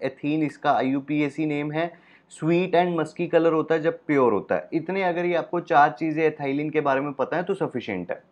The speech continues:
चलो जी, सेकंड क्वेश्चन के ऊपर आ जाओ। The tree which produces silk, cotton and kapok, इनमें से कौन सा ट्री है जो सिल्क,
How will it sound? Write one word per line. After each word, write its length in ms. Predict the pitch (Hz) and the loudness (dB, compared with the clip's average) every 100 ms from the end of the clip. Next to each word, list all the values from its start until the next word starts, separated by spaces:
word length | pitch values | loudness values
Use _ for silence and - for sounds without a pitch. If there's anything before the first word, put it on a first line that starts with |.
| _ _ _ _ _ _ _ _ _ _ | _ _ _ _ _ _ _ _ _ _
चलो 180 | 180 160 | 4 4
जी, 100 | 123 | 4
सेकंड 320 | 113 165 185 185 | 0 -2 0 0
क्वेश्चन 320 | 185 185 185 | 0 -2 -2
के 80 | 185 | -2
ऊपर 280 | 175 180 | 0 2
आ 80 | 175 | 0
जाओ। 260 | 156 175 185 _ 147 | 0 -4 -6 _ -2
The 140 | 170 175 - | 0 0 -2
tree 220 | 175 214 | -2 0
which 260 | 208 196 190 - | 0 -2 -2 -2
produces 520 | 175 156 156 175 196 190 - - - | 0 2 0 4 2 2 -20 -18 4
silk, 320 | 202 214 - - - | 4 4 -2 -8 4
cotton 400 | 147 135 156 175 - - | 4 4 0 -2 -6 0
and 280 | 147 175 - | 2 2 2
kapok, 380 | 160 - 139 98 - 143 | 0 4 4 4 2 -4
इनमें 220 | 156 170 | -2 0
से 140 | 190 | -2
कौन 280 | 190 156 147 | 0 0 0
सा 160 | 143 190 | -2 -4
ट्री 320 | 190 160 156 | -2 -4 -2
है 160 | 160 | -2
जो 140 | 165 175 | -2 -2
सिल्क, 400 | 175 180 180 | -2 -4 -4